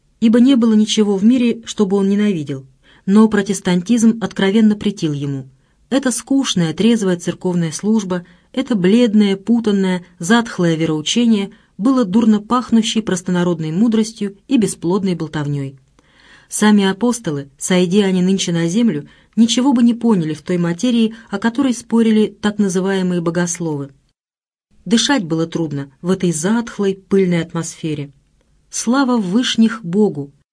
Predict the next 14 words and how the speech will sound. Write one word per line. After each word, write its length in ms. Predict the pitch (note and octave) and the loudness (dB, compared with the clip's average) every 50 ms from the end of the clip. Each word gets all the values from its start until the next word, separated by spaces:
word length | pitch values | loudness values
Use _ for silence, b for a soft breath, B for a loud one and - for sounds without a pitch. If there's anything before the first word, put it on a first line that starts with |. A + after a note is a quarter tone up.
| _ - | _ -2
Веселые 460 | E3+ G3 F#3+ - A#3+ A#3 A3+ G#3 G3 | -2 -2 0 0 0 2 2 2 0
швабские 560 | - - F#3+ G3 G3+ - - - - F3+ F3 D#3+ | -2 -4 -4 -4 -4 -6 -8 -6 -2 -2 -2 0
долы 360 | G3+ A#3 B3 F#3+ D3 D3 D3 _ _ _ _ | 0 0 0 0 -4 -6 -8 _ _ _ _
ныне 320 | G3+ A#3+ C#4+ C#4 C4 C4 B3 | 4 6 6 6 6 2 0
освобождались 880 | - G3 G3+ - G#3 G#3 F#3+ G3+ G#3 F3+ F3 A#3 C4 A3+ D3+ C#3+ - | -2 -4 -4 -4 -4 -2 -2 -2 -2 -2 -2 -4 -2 -2 -4 -4 -6
от 100 | E3 E3+ | -8 -6
туманной 420 | - E3 D#3+ E3 F3 F3+ E3+ E3 E3 | -4 -2 -2 0 0 0 0 -2 -2
пелены. 540 | E3 E3 D#3+ D#3+ D#3+ D#3 D#3 D3+ D3 D3 - _ _ _ _ _ _ _ _ | -2 -4 -2 -2 -4 -4 -4 -6 -8 -10 -14 _ _ _ _ _ _ _ _
И 120 | G3 F#3+ | 2 4
он, 280 | G3 G#3+ A#3+ B3 A#3+ A#3 | 6 6 6 6 4 2
Фридрих 540 | - - G#3 A3 A3 F#3+ F#3+ F3 - - - | 2 2 2 2 4 4 2 -2 -4 -6 -4
Карл, 380 | - G#3+ A3 A3 G#3 G#3 G#3+ B B B B | -2 0 0 0 0 -4 -6 B B B B
немало 380 | G3+ A3 B3 B3+ B3 E3 D#3 D#3 | 4 4 4 4 4 2 0 -2
потрудился, 720 | D#3+ D#3+ E3 E3+ E3+ D#3 E3 D#3 D3+ D3 - - C#3+ | -4 -6 -4 -2 -2 -2 -2 -4 -4 -6 -8 -12 -12